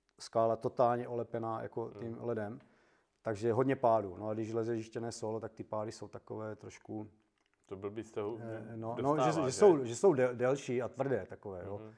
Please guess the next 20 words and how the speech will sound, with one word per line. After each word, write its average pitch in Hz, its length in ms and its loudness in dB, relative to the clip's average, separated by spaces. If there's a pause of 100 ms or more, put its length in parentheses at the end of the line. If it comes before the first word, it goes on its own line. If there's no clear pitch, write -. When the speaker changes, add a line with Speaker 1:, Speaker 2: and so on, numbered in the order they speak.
(180)
Speaker 1:
Tak 110 120 -2
já 117 80 2
jsem 139 160 2
neměl 120 240 0
nějaké 120 280 -2
ty 127 120 -8
soloisty, 110 640 -4
nebo 107 180 -6
jak 104 140 -8
se 101 100 -18
tomu 107 220 -10
říká. 104 420 -10 (680)
A 107 280 0 (1040)
bylo 165 180 12
to 196 60 10
taky, 180 260 4
také 175 320 4
tvrdší 151 500 2
a 139 240 8 (880)
tak - 300 -2